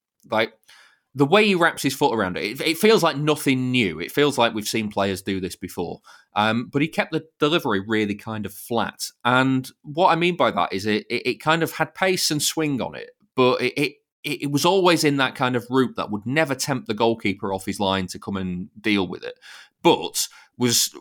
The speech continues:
was kind of close enough to the goalkeeper and the, uh, and the six-yard box to mean that the defenders weren't gonna come and deal with either. There was, like, I, I,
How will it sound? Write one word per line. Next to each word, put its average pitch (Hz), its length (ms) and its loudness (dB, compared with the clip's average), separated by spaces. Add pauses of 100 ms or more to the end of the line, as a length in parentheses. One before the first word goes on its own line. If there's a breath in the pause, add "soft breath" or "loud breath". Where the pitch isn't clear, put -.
was 131 180 2
kind - 180 -2
of 127 120 -6
close 170 320 2
enough 139 240 2
to 131 100 -2
the 120 80 0
goalkeeper 113 580 2
and 104 200 2
the, 104 240 2
uh, 104 200 2
and 104 200 0
the 101 40 0
six-yard 117 540 0
box - 420 -6 (120)
to 117 340 4
mean 113 320 2
that 110 120 2
the 113 60 -2
defenders 113 440 0
weren't 113 340 4
gonna 107 160 2
come 107 160 -2
and 104 100 0
deal 101 200 2
with 98 140 0
either. 113 420 0 (300 loud breath)
There 135 100 4
was, 139 240 4
like, 139 180 2 (760)
I, 139 80 -2
I, 131 160 0